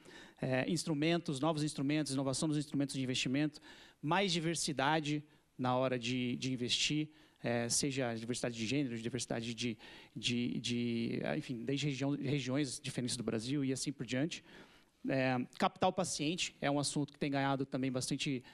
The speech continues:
relevância nos últimos tempos. E capacitação,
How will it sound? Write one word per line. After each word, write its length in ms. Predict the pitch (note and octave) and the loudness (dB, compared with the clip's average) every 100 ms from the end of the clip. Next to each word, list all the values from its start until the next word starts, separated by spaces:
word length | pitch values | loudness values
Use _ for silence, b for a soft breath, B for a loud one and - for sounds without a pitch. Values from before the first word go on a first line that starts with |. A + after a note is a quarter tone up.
| B | B
relevância 680 | D#3+ D3+ A2+ B2+ D#3 - G#3 | 0 0 0 0 0 0 -2
nos 140 | D3 A#2 | -2 -4
últimos 560 | A#2+ C#3 A#2+ - - - | -2 -2 -2 -4 -6 -2
tempos. 420 | C#3 D#3+ - - B B B B B | -2 -2 -8 -14 B B B B B
E 180 | D#3+ A#3+ | 0 0
capacitação, 840 | - C4 C4+ C4+ - A#3 - D3 | 4 2 4 2 2 0 0 -2